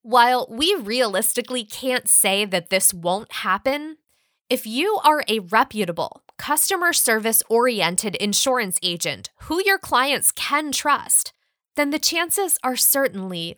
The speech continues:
low. You'll get out what you put in with D snip sales, as you would with selling any type of plan. This gives you an opportunity to not only increase the quantity of your sales,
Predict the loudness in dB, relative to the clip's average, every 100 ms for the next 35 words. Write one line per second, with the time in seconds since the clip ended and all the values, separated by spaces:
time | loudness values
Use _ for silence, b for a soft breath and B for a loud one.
0 | -14 -2 2 2 0 -12 -20 _ _ _
1 | _ _ _ _ _ -6 -2 -2 0 0
2 | 4 4 4 0 2 2 0 -8 -6 -6
3 | -6 -4 -2 -4 -8 -16 -4 -2 -2 -4
4 | 0 0 -2 0 0 0 -2 -6 -4 -4
5 | -4 0 2 2 0 -2 2 2 2 0
6 | 2 4 4 4 -2 -6 -2 0 -2 -6
7 | -12 _ -10 -4 -4 -4 -10 -10 -10 -8
8 | -6 -6 -8 -14 -20 _ _ _ _ _
9 | _ -2 2 4 2 2 2 2 4 4
10 | 4 0 0 0 -2 -4 -4 -2 0 2
11 | 2 2 0 -2 -6 -2 -2 -2 -2 0
12 | 0 -2 -6 -8 -2 2 2 0 -6 -6
13 | -6 -4 -2 -2 0 2 2 0 -2 -4